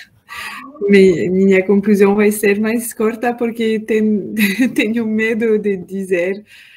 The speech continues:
coisas erradas sobre <laughs> o que entendi da conferência, não? <laughs> Se, o que eu disse, mas não sei se entendi tudo bem, então vou ser, vou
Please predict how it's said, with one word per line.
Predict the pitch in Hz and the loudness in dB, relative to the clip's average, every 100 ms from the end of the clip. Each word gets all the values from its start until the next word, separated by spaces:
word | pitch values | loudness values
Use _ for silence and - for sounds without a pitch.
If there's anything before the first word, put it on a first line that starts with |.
| _ - | _ -4
coisas | 208 214 240 233 | 0 2 0 -2
erradas | 240 226 220 226 233 | -4 -4 -2 -2 -4
sobre | 240 208 214 208 190 214 180 - 240 | -4 -2 0 0 -2 -2 -4 -4 -6
<laughs> | - _ _ | -8 _ _
o | 214 | -8
que | 220 226 | -2 -4
entendi | 240 233 214 202 226 | -2 -4 -2 -4 -4
da | 233 | -6
conferência, | 220 233 262 240 220 208 190 202 | -6 -8 -6 -2 -2 -2 -6 -6
não? | 185 220 233 | -6 -8 -10
<laughs> | 269 220 277 _ 254 _ - - - - - | -12 -14 -18 _ _ _ -20 -20 -20 -20 -20
Se, | - 262 240 - | -14 -6 -6 -6
o | 208 220 | -8 -6
que | 233 | -6
eu | - 214 226 | -4 -2 -2
disse, | 202 233 285 269 | -4 -6 -6 -8
mas | 226 220 | -8 -6
não | 220 214 | -4 -4
sei | 220 226 | -4 -8
se | 240 | -8
entendi | 233 240 226 240 | -8 -8 -6 -6
tudo | 240 233 226 | -8 -8 -4
bem, | 202 185 175 | -2 -2 -2
então | 180 180 190 196 196 _ - - - - - | -10 -8 -6 -6 -10 _ -20 -20 -14 -14 -10
vou | 185 190 190 | -4 -2 -2
ser, | 190 - 190 180 170 | -4 -6 -6 -8 -12
vou | 180 170 160 151 - - | -10 -8 -8 -10 -14 -18